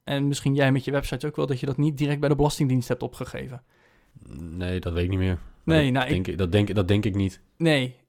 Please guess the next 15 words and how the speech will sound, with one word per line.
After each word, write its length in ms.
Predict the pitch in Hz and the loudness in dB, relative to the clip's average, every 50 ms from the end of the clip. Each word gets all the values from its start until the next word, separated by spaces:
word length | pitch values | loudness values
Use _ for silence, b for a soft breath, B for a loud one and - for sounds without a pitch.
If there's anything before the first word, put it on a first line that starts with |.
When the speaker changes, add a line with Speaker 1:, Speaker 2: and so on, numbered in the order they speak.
| _ _ | _ _
Speaker 1:
en, 280 | - 143 143 143 143 131 | -2 -2 0 0 -2 -2
eh, 240 | - 139 147 147 | 0 2 2 2
als, 260 | 131 143 139 - - - | 2 0 -2 -2 -8 -6
als 240 | - 139 135 123 - - | -4 -4 -4 -4 -6 -12
vijftienjarige, 760 | - - 120 117 120 - 135 135 135 127 123 123 120 - 131 | -6 -6 -6 -6 -4 -2 0 0 0 0 -2 -4 -4 -6 -4
zestienjarige, 640 | 120 135 131 - - 131 123 123 123 123 120 - 127 | -4 -4 -4 -4 -4 -4 -2 0 0 -2 -2 -4 -6
dan 140 | 123 123 | -4 -4
maakt 200 | 123 127 123 127 | -2 -2 -2 -2
het 100 | 131 131 | -4 -8
ook 60 | 127 127 | -6 -4
niet 180 | 131 135 123 | -4 -4 -2
zo 60 | - | -2
heel 220 | 123 123 127 123 120 | -2 0 0 -2 -2
veel 180 | 117 117 - | -4 -6 -10
uit. 300 | - - 120 - - - | -12 -14 -16 -18 -20 -20